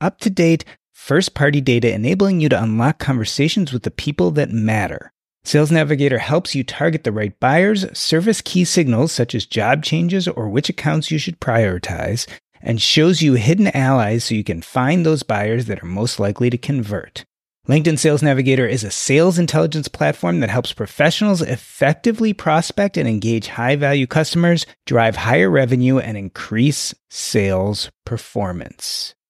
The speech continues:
Right now, you can try LinkedIn Sales Navigator and get a sixty-day free trial at linkedin dot com slash earn. That is linkedin dot com slash E A R N for a sixty-day free trial.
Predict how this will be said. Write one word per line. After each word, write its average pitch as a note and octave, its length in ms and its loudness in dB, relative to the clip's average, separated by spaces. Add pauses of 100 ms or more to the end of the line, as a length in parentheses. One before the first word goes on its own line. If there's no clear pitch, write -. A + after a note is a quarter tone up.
(440)
Right D3 300 2
now, E3+ 240 2
you F3+ 160 2
can A2+ 100 -4
try A2+ 240 2
LinkedIn D#3+ 460 0
Sales C#3 280 2
Navigator C#3 500 2
and A#2 140 0
get A2 140 -2
a F#2+ 60 -6
sixty-day F3 580 0
free D#3+ 240 0
trial D#3 400 0
at A#2+ 120 0
linkedin D3+ 520 0
dot C#3+ 260 0
com D3 360 -2
slash G#2+ 580 -4
earn. F2+ 540 -2 (340)
That A#2 180 2
is G2 200 -2
linkedin E3+ 480 2
dot C#3+ 260 2
com C#3+ 380 -2
slash G#2+ 600 -2
E D3 300 2
A D3 240 2
R A2 340 -4
N E3+ 380 0
for - 160 -6
a F#2+ 80 -6
sixty-day C3+ 600 -2
free G#2 220 -6
trial. C#3+ 640 0